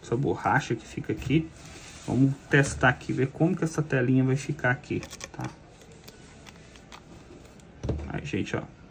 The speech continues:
tá vendo? Ela vai ficar alta, tá vendo? Dessa forma que ela fica. Ela não encaixa perfeito. Olha aqui, gente, a parte de cima.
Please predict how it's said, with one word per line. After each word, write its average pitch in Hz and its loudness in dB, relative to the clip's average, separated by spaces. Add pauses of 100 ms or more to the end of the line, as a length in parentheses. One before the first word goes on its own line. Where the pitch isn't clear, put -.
tá 113 -4
vendo? 117 2 (140)
Ela 107 0
vai 107 2
ficar - 2
alta, 110 6
tá 104 -4
vendo? 135 6 (340)
Dessa 117 -2
forma 123 0
que 151 -6
ela 156 6
fica. - -6 (560)
Ela 117 4
não 139 8
encaixa 143 6
perfeito. - 2
Olha - 4
aqui, - 2
gente, - 0
a - 0
parte - 2
de 135 -2
cima. 107 -2